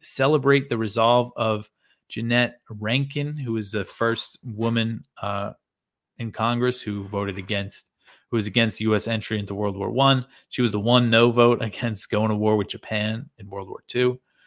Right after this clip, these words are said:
Uh, one from Andrea Mazzarino, former Soldiers Without a Future. One from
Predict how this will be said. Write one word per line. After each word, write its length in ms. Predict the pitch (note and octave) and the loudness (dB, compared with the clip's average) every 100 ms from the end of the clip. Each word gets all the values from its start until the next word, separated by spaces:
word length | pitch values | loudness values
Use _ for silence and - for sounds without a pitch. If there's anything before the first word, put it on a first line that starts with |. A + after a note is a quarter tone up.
| _ _ _ - | _ _ _ 2
Uh, 160 | A2+ | 4
one 200 | A2+ C3 | 6 4
from 260 | C#3 C#3+ A#2+ | 4 2 0
Andrea 680 | B2 B2+ C3+ B2+ C3 B2 A2 | 2 2 2 4 6 6 4
Mazzarino, 920 | A#2 A#2 A2 A2 C3 C#3+ C#3+ D#3 D#3+ - | 0 0 0 0 2 4 4 2 -2 -8
former 420 | - C3+ C#3+ C#3 | 0 4 4 4
Soldiers 540 | C3 C3 C3+ B2+ B2+ A2 | 2 2 4 2 0 -2
Without 300 | G#2 A2 G#2+ | -2 0 -2
a 40 | |
Future. 640 | - D#3 D3+ D3+ D3+ C#3+ _ _ - | -2 -2 0 0 0 -4 _ _ -8
One 220 | A#2 B2+ | -4 -4
from 340 | B2 A#2 G#2+ | -4 -4 -6